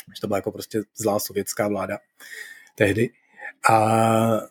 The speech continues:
která tam zaútočila na nějaký bezbranný ostrov. A takže oni udělali jako kampaň za Rusy, která měla ještě jako příběh takovej jako přiblblej a ještě jsem si furt říkal, jako, „Hele, ale celý je to postavený tak, že ty Rusové nebo Sověti jsou jako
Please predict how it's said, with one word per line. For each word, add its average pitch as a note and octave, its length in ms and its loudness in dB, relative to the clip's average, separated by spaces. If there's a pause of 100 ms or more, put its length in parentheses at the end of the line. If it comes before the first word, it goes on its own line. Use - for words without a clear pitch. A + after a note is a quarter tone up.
(420)
která G#2+ 260 4
tam A2 120 6
zaútočila G2+ 440 4
na G2+ 60 6
nějaký G2+ 280 4
bezbranný G2+ 440 4
ostrov. A2+ 400 -2 (520)
A A2 120 2
takže A2+ 220 0
oni C#3 140 8
udělali D3 180 8
jako D3 120 2
kampaň E3 320 4
za A2+ 100 2
Rusy, C#3 300 4
která C#3 180 6
měla C3+ 160 6
ještě - 180 0
jako C#3 160 0
příběh B2 400 0
takovej C3 460 4
jako B2+ 180 0
přiblblej C3+ 640 2 (180)
a - 120 0
ještě - 240 2
jsem C#3+ 160 2
si C#3+ 120 2
furt C#3+ 140 2
říkal, C3+ 260 2
jako, C#3 160 6
„Hele, C3 180 6
ale C#3+ 200 2 (140)
celý B2+ 200 2
je C3 60 6
to E3 100 2
postavený C#3+ 360 2
tak, C3 120 4
že B2 80 -2
ty D3 280 6
Rusové A2+ 380 2
nebo B2+ 180 2
Sověti A#2+ 520 2 (280)
jsou B2+ 140 4
jako D3+ 260 6